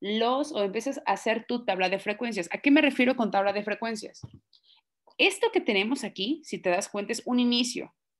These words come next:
¿ok? Porque lo que vas a hacer es que todos estos datos los vas a ordenar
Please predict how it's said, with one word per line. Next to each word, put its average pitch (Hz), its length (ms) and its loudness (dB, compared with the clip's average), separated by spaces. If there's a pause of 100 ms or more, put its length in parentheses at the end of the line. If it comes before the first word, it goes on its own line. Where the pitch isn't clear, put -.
(160)
¿ok? 190 120 -6 (480)
Porque 226 300 0
lo 233 140 0
que 247 100 0
vas 247 180 2
a 277 40 2
hacer 269 240 2
es 254 160 -2
que 220 100 -2
todos 240 240 0
estos 247 260 -4
datos 226 340 0
los 220 180 0
vas 220 200 0
a 233 120 4
ordenar 214 640 0